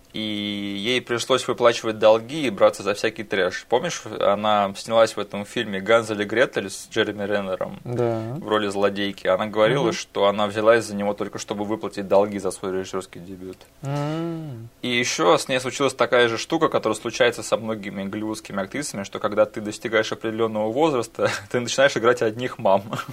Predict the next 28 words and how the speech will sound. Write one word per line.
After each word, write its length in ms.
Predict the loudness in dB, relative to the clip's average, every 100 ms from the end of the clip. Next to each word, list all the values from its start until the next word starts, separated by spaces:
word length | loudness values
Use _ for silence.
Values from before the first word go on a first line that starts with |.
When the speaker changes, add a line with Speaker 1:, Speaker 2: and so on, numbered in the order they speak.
| -16 -10 -4 -2
Speaker 2:
Э. 380 | -2 -2 -6 -10 -16 _ -2 -2 -4 -4 -6 0
Speaker 1:
Поэтому 340 | 4 4 2 0
скажем 600 | 6 6 6 0 -6 0
большое 340 | 2 2 -2
спасибо 460 | 0 -2 -2 -4 -4
франшизе 520 | 0 -2 -2 -4 -4
"Заложница" 720 | 2 4 4 2 -2 -10 -10 -12 -8
Speaker 2:
Мгм. 440 | -2 0 2 0 -4 -2
Speaker 1:
за 160 | -2
то, 160 | 0 -4
что 400 | -6 -4 -2 -2
укоренила 600 | -2 0 0 0 0 0
в 140 | -4 -6
ней 220 | -4 -4
в 120 | 0
образе 380 | 0 0 -4 0
Фамки 340 | 2 2 0
Янсен 500 | 2 2 2 -4 -8
маму, 640 | -8 -6 0 0 0 -4 -4
в 80 | -6
общем, 340 | -8 -14 -16 -16 -18 -10
на 220 | -6 -6
остаток 360 | -4 -6 -4 -8
ее 100 | -8
карьеры. 420 | -4 -4 -4 -6 -10 -16 -20 -20 _ _ _ _ -18
<laughs> 640 | -16 -10 -8 -8 -10 -14
Кстати, 340 | 0 2 4 6
вот 200 | 4